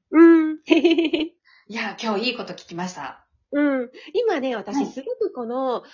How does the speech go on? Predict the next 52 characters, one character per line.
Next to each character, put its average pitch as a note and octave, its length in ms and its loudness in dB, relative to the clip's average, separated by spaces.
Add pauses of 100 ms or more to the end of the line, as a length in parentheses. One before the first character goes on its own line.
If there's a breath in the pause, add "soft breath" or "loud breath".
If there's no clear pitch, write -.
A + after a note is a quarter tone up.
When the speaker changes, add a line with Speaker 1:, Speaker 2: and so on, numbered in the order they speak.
(180 loud breath)
Speaker 1:
意 D#4 100 2
識 - 360 -4
の F#4+ 120 4
領 G#3+ 240 0
域 A3+ 240 -4
っ G#3 60 -8
て - 160 -4
い A3+ 120 0
う A3 60 2
の G3 80 -4
が F3 200 -6
最 G#3 240 -4
近 G#3 180 0
す A3 240 2
ご A#3+ 180 8
く B4+ 160 10
楽 C#4 240 6
し A#3 80 -6
く G3+ 140 -2
て、 F#3 580 2
Speaker 2:
は G3 140 -8
い。 - 80 -10 (480 loud breath)
Speaker 1:
も G3 300 2
う - 40 -10 (180 soft breath)
今 G4 220 12
ま C5 140 8
で G4 140 8
も D4+ 280 2
意 C4+ 140 -2
識 - 220 -6
っ - 80 -10
て - 160 0
い F#3+ 120 2
う F3+ 60 0
と F3+ 100 -4
こ G3+ 120 0
ろ G3 100 2
に、 E3+ 340 -2 (220)
ま C#4 240 6
あ、 - 20 4
私 D4 320 0
は F#4+ 100 8
ず G3+ 100 2
っ - 20 2
と C4+ 100 -2
そ C5 240 6
う G4+ 40 6
な F#3+ 120 2
ん F3 60 -2
だ D#3+ 100 -6
け D#3+ 120 -8
ど、 G#3 400 4